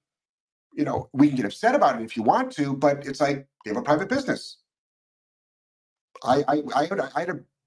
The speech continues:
when I was in Rhode Island, we had a, um, a twelve thousand five hundred square feet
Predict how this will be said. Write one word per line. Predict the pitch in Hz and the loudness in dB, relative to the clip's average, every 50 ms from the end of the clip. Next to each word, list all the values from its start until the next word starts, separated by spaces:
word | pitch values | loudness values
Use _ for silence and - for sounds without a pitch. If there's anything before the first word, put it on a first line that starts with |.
| - _ _ - - - - | -20 _ _ -18 -16 -12 -4
when | - 127 135 156 | 0 2 2 4
I | 170 | 2
was | 185 180 190 | 0 -2 -4
in | 190 170 | 0 2
Rhode | 175 175 175 | 2 4 4
Island, | 185 214 226 202 151 143 165 165 - - - - - - - | 4 2 0 -2 -4 -6 -6 -8 -10 -18 -20 -20 -16 -2 4
we | 131 135 | 4 4
had | 131 160 156 151 | 6 6 4 6
a, | 139 123 - 123 | 6 4 4 2
um, | 123 120 113 110 | 2 2 2 0
a | - - | -2 -2
twelve | - 156 156 156 | 2 2 2 4
thousand | 175 165 160 151 160 156 | 4 0 0 0 -2 -2
five | 165 160 | -2 -2
hundred | 160 165 151 151 | 0 -4 -6 -6
square | - - 160 156 156 | -2 0 0 0 0
feet | - 160 156 151 - - | -2 0 -2 -2 -2 -4